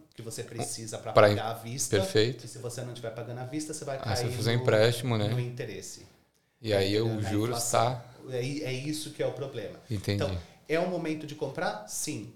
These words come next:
Speaker 1: Contanto que você tenha o dinheiro pra comprar.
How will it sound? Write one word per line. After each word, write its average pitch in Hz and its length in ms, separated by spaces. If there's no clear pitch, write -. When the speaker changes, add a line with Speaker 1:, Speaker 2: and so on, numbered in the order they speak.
Speaker 1:
Contanto 165 520
que 165 100
você 151 200
tenha 139 540
o 131 80
dinheiro 127 480
pra 98 160
comprar. 95 300